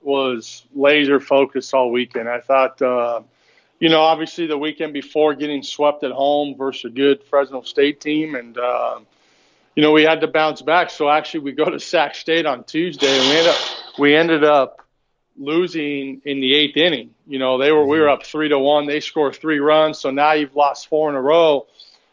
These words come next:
Speaker 1: And basically, really, the message, I mean, there, there's not a,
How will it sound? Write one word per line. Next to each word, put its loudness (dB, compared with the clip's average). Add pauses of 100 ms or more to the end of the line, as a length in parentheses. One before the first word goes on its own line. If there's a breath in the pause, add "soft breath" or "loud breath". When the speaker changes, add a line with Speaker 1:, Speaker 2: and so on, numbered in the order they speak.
(100)
Speaker 1:
And -2
basically, 0
really, 2
the -2
message, -4
I -8
mean, -4
there, 4
there's 2
not 4
a, 0